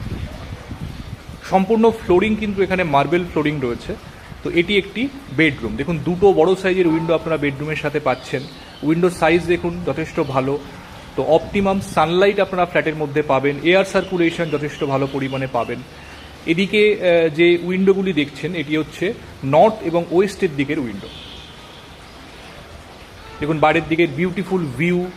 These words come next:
আহ, দেখতে পাচ্ছেন, আহ, বিশ্ব বাংলা গেটে যেটি হ্যাঙ্গিং রেস্টুরেন্ট। ফ্ল্যাটটির চারিপাশে আপনারা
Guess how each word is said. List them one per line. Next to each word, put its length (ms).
আহ, 80
দেখতে 280
পাচ্ছেন, 500
আহ, 100
বিশ্ব 260
বাংলা 280
গেটে 300
যেটি 220
হ্যাঙ্গিং 400
রেস্টুরেন্ট। 480
ফ্ল্যাটটির 480
চারিপাশে 720
আপনারা 480